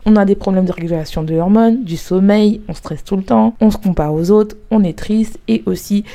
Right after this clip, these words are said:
moi je parle de la nourriture, mais ça peut passer aussi par l'alcool et la drogue. Donc il y a beaucoup de choses, mais moi, comme je l'ai dit, je me concentre que sur le fait de manger des émotions, mais cette blessure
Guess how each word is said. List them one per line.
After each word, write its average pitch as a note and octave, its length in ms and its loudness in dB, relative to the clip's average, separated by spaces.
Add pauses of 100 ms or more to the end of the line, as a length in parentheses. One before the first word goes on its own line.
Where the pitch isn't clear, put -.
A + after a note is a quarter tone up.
(260)
moi F3+ 100 2
je F3 120 -8
parle F3+ 140 -2
de E3 40 -2
la E3 40 -2
nourriture, E3 420 -2
mais G3 80 0
ça - 100 -6
peut E3+ 120 -4
passer E3 340 -6
aussi E3 180 -10
par D#3+ 180 -6
l'alcool F#3+ 380 -2
et F#3+ 60 2
la E3+ 120 0
drogue. D3+ 260 -4 (140)
Donc E3 220 -10
il G#3 40 -4
y - 20 -6
a - 20 -8
beaucoup G#3 260 -6
de G3 120 -2
choses, G#3+ 220 0
mais F3 120 0
moi, F3 180 -4
comme F3+ 200 -8
je D#3 60 -14
l'ai E3 60 -8
dit, E3+ 120 -10
je E3 100 -8
me D3 140 -8
concentre G#3 420 -4
que F#3+ 220 -6 (400)
sur - 160 -2
le F#3 80 0
fait E3+ 120 0
de E3 80 -4
manger D#3 280 -6
des D3+ 80 -8
émotions, D3+ 420 -2
mais G3+ 180 2
cette F#3 200 -8
blessure - 320 -10